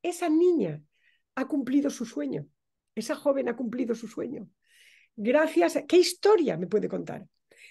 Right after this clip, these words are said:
Entonces, cuando yo he educado la mirada a través de los ejemplos y de las preguntas pertinentes, cuando, y le he dedicado tiempo y he dejado a los alumnos hablar y pensar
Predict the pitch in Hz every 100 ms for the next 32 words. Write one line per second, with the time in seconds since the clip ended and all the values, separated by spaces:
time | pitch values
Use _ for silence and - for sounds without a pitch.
0 | _ 220 349 403 - - _ _ _ _
1 | _ - 269 254 240 262 508 640 339 320
2 | 294 226 330 359 233 165 214 226 220 196
3 | 349 247 165 196 _ _ _ _ _ _
4 | _ _ _ _ _ _ _ 226 226 226
5 | 277 392 - 269 226 190 190 262 294 -
6 | - - - _ _ _ _ _ _ _
7 | - _ _ _ 277 233 220 - 214 311
8 | 349 233 294 294 294 214 185 175 156 233
9 | 214 202 - 226 302 320 277 277 262 254
10 | 247 233 220 175 240 302 311 302 - -
11 | - - - 247 220 214 269 254 - 185
12 | 202 233 185 208 175 - 247 208